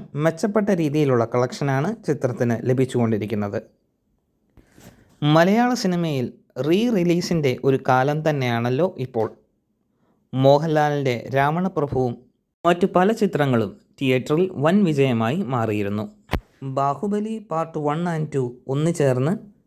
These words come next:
മലയാളത്തിലും റിലീസ് ചെയ്തിരുന്നു. ഈ ചിത്രത്തിനും വൻ കളക്ഷനാണ് ലഭിച്ചത്. എന്താണ് നിങ്ങളുടെ അഭിപ്രായം? അമരം എന്ന സിനിമയുടെ റീ റിലീസിനായി നിങ്ങൾ നിങ്ങളുടെ അടുത്തുള്ള തിയേറ്ററിൽ പോകുമോ?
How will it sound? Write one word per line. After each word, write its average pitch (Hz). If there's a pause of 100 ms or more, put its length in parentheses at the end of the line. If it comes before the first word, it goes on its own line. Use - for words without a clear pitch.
(160)
മലയാളത്തിലും 190 (180)
റിലീസ് 127
ചെയ്തിരുന്നു. 113 (680)
ഈ 135 (140)
ചിത്രത്തിനും 135 (440)
വൻ 233
കളക്ഷനാണ് 131 (180)
ലഭിച്ചത്. 117 (1080)
എന്താണ് 196 (140)
നിങ്ങളുടെ 180
അഭിപ്രായം? 117 (580)
അമരം 202 (140)
എന്ന 160
സിനിമയുടെ 147 (200)
റീ 165 (140)
റിലീസിനായി 131 (140)
നിങ്ങൾ 190
നിങ്ങളുടെ 151
അടുത്തുള്ള 123 (140)
തിയേറ്ററിൽ 131 (100)
പോകുമോ? 107